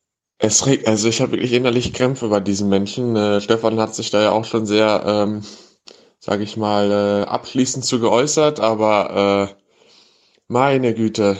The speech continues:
ich dachte immer, das Motto Jung und Naiv sei auf den, äh, Interviewer, äh, bezogen und nicht auf den Interviewten, aber in dem Fall, äh, ist es irgendwie umgekehrt. Und das sage ich, obwohl der Mensch ein oder zwei Jahre älter ist als ich.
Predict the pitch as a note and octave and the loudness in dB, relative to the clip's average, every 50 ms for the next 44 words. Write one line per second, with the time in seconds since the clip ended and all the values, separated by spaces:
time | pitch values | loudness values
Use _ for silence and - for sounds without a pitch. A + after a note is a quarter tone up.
0 | - - - A2+ - - C3 B2 - - C3+ C3 C3 B2+ B2 A#2 A#2+ A#2 A#2 - | -6 -10 -10 -4 -2 0 0 0 0 0 0 2 2 2 2 2 0 0 -2 -4
1 | - - B2+ B2+ B2 - C3 B2 A#2+ B2 C3+ C3+ B2 A#2 A#2 A2+ G#2 F2+ A#2+ C3+ | -4 -2 -2 0 0 0 2 2 2 2 2 0 0 0 0 -2 0 0 0 -2
2 | C3 - - A#2+ A#2 A2+ G#2 A2+ A2+ - - A2+ A2+ A2 A2 G#2+ A2+ A2 G#2+ G#2+ | -2 0 0 2 2 2 2 2 0 -2 0 0 2 2 2 0 -2 -2 -2 -2
3 | G#2+ G#2 G#2 G2 - A#2+ B2 A#2+ A#2+ A2 G#2+ A2 B2 C#3+ C#3+ B2+ A2+ G#2+ G#2+ G2 | -2 -2 -2 -2 -2 -2 -2 0 -2 -2 -2 0 0 2 4 4 4 4 2 2
4 | F2 E2 G2+ G#2 G#2 G#2 G#2 G#2 G2+ G2 F#2+ G#2+ G2+ - - A2+ G#2+ A2+ A#2 G#2+ | 0 0 0 2 2 2 4 2 2 2 0 -2 -4 -2 0 0 0 0 0 -2
5 | F2+ G2 A2+ A#2 B2+ A#2 A2+ A2+ - G2+ F#2+ G#2 A2 G#2+ G#2+ G#2 F#2+ G#2 A2+ A#2+ | -4 -4 -2 -2 0 -2 -2 -2 -4 -4 -4 -4 -2 -2 -2 -2 0 0 0 0
6 | A2 - G2+ G2 G2 G2 G2+ G2 G2 G2 G2 G#2 G#2 G#2+ A2+ A2 - - G#2+ G#2 | 0 0 0 0 2 2 2 2 2 2 2 2 2 0 0 -2 -2 0 0 2
7 | G2+ G2+ G2+ G2 F#2 F#2+ G2 G2 G2 G2 G2 G2+ G2+ - - - - - _ _ | 2 2 2 2 2 2 2 2 2 2 0 0 -4 -8 -16 -20 -20 -20 _ _
8 | - - A2 - G#2+ G2+ G#2 - G#2 A2 G#2+ G#2 - G#2+ A2 A#2 G#2+ G#2 G2 - | -8 -6 -4 -2 -4 -2 -2 -2 -2 -2 -2 -2 -2 0 0 0 0 0 0 0
9 | - G2 F#2 F#2 F#2 - - - _ _ - - - - _ - - - G2+ G#2 | 0 2 2 2 0 -2 -6 -12 _ _ -20 -20 -20 -20 _ -20 -12 -10 -4 -2
10 | A2 A2 A2 - A#2 A2 A2+ A2+ G#2+ A2 A#2 G#2+ F#2+ G#2+ G#2+ G#2+ G#2+ G#2+ G2 G#2+ | -2 -2 0 0 0 2 2 0 0 0 -2 -2 0 2 2 2 2 2 0 0
11 | G#2+ G2+ - G#2 G#2 G2 - F2+ G2 G#2 G#2 G2+ G2+ G2+ - - G2+ G2+ G2+ G2+ | -2 -2 -4 -4 -4 -4 -2 0 0 0 0 0 -2 -2 -2 0 0 2 2 2
12 | F#2+ G2+ - - G#2 G#2 G#2 A2 F2+ F2 F#2 - - F#2 F#2+ F#2 - - F#2+ G2 | 0 0 0 0 0 0 0 0 0 0 0 0 0 0 -2 0 0 0 0 0
13 | - - - - | -2 -4 -8 -12